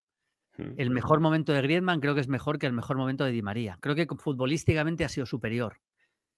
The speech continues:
Speaker 2: Pero claro, Di María es un jugador que ha hecho tanto en la selección, es uno de los grandes jugadores de la historia de la selección argentina, ¿eh? Marcando en, en partidos decisivos,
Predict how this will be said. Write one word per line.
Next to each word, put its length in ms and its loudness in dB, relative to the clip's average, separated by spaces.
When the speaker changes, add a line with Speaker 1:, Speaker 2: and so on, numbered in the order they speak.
Speaker 2:
Pero 140 2
claro, 140 6
Di 100 6
María 260 6
es 120 2
un 100 2
jugador 380 4
que 100 4
ha 140 0
hecho 180 0
tanto 280 4
en 60 2
la 100 4
selección, 360 0
es 60 0
uno 80 2
de 20 4
los 80 4
grandes 200 0
jugadores 280 -2
de 40 -2
la 60 -2
historia 200 -6
de 40 -2
la 40 -4
selección 260 -4
argentina, 480 -2
¿eh? 40 -2
Marcando 360 0
en, 180 -2
en 180 -2
partidos 340 2
decisivos, 800 4